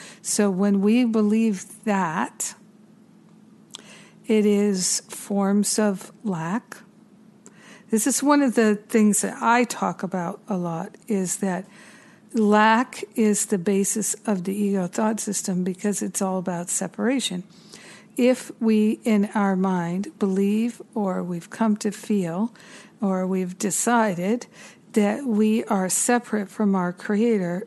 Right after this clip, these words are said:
then everything is about lack because there is only one source and supply. So when we cut ourselves off from our Creator,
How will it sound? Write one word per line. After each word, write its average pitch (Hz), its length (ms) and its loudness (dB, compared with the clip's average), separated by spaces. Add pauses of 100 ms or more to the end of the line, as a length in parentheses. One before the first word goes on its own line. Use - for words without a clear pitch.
then 190 460 0 (680)
everything 233 720 2 (140)
is 208 220 0
about 190 420 -4
lack 196 480 -4 (260)
because 208 380 -4
there 208 180 0
is 220 260 0
only 208 440 2
one 185 320 0
source 214 600 -2 (100)
and 190 180 -2
supply. 190 680 -4 (560)
So 208 300 2
when 214 400 4
we 208 200 2
cut - 420 -2
ourselves 214 640 0
off 190 220 0
from 262 560 2 (140)
our 196 300 -2
Creator, 180 760 -4